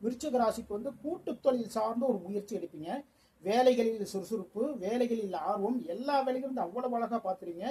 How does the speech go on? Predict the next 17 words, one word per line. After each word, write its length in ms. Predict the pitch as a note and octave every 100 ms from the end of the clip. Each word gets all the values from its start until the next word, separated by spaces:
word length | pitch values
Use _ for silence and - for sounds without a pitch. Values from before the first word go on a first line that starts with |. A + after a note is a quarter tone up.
| B3+
இன்று 160 | F#3+ A3 F#3+
முருகப்பெருமான் 580 | A#3 C#4+ B3 A3+ G#3 F#3
வழிபாடு 320 | F#3+ F3+ F3
பண்ணுங்க, 240 | F3+ E3+ G#3 C#4+ _ _ _ _ _ - - -
வெற்றிகளை 420 | G3 G3 A#3+ A#3+ A3+ -
காணலாம். 380 | F#3 F3+ D#3 C#3+ - _ _
தனுசு 380 | D#3 G#3 C#4 C4+ D#4
ராசிக்கு 320 | C4 A#3+ G#3+
வந்து 140 | G#3 C4 F3+
விரயங்கள் 440 | F#3+ A3+ C4 A#3+ G#3+
இன்று 160 | F#3+ F#3 F3+
இருக்கின்றது, 440 | F#3+ F3 F3+ F#3+ C4+ - F#3
பயணங்கள் 500 | F#3+ C#4 C#4+ B3 G#3
இருக்கின்றது, 460 | F#3+ F#3 F3+ F3 B3 C4 F#3+
எதிரிகளுடைய 560 | G#3 C#4+ C#4+ A#3+ A3 C#4 -
தொல்லைகள் 400 | G3+ G#3+ A3+ B3 G#3
இருக்கின்றது. 460 | G3 F#3 F3 F3